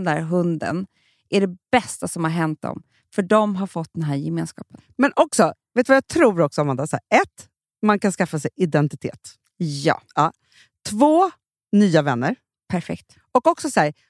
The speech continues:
Speaker 2: om du ska gå på kurs, om du säger, nej men jag drejkurs eller danskurs, eh, då är det så här, då är det du själv som ska göra. Du har ju alltid hunden som ett alibi
Speaker 1: Det är
Speaker 2: för
Speaker 1: så
Speaker 2: allt.
Speaker 1: jävla bra. Och det finns ju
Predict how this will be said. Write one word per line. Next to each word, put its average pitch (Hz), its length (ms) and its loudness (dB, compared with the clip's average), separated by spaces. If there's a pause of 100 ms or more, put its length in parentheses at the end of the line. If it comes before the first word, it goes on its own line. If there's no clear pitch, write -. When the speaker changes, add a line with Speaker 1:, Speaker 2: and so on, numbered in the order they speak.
Speaker 2:
om 240 100 -2
du 277 100 2
ska 269 100 0
gå 180 160 0
på - 100 -12
kurs, - 480 -4
om 190 100 0
du 170 100 2
säger, - 200 0
nej 214 100 0
men 226 100 2
jag 208 420 2
drejkurs 185 600 -2
eller 175 100 -2
danskurs, 175 440 -2
eh, 208 240 0
då 214 120 0
är 277 60 4
det 220 80 4
så 208 80 0
här, 180 40 2
då 190 120 0
är 233 140 2
det 196 100 -8
du 240 120 2
själv 294 420 0
som 247 120 -6
ska - 120 0
göra. 143 120 2 (500)
Du 190 140 -2
har 226 60 6
ju 254 140 4
alltid 220 420 0
hunden 170 360 0
som - 120 -6
ett 196 140 -6
alibi 185 420 0 (220)
Speaker 1:
Det 240 80 4
är 240 40 8
Speaker 2:
för - 40 2
Speaker 1:
så - 60 -2
Speaker 2:
allt. 285 80 4
Speaker 1:
jävla 240 260 4
bra. 214 260 0 (460)
Och 254 180 2
det 277 100 2
finns 262 200 2
ju 269 40 2